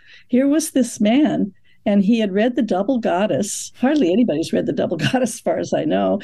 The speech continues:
but he had. And he was so into, he, he actually knew Janine Davis Kimball and the Amazon research a little bit, but he loved my research,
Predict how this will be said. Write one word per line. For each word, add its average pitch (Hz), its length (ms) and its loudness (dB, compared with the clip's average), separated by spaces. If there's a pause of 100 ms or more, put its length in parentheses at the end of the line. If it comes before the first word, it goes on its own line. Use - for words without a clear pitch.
(200)
but 185 200 0
he 254 280 2
had. 196 320 0 (360)
And 214 200 4
he 233 420 2
was 214 300 0
so 277 440 0
into, 240 560 2
he, 240 320 2
he 214 440 2
actually 208 760 0
knew 220 720 4
Janine 190 480 2
Davis 175 360 -2
Kimball 175 440 -2
and 170 260 0
the 165 300 0
Amazon 185 500 0
research 175 540 -4
a - 40 2
little - 260 0
bit, - 280 -4 (280)
but 226 120 0
he 226 220 2
loved 240 580 2 (320)
my 247 320 4
research, - 680 -2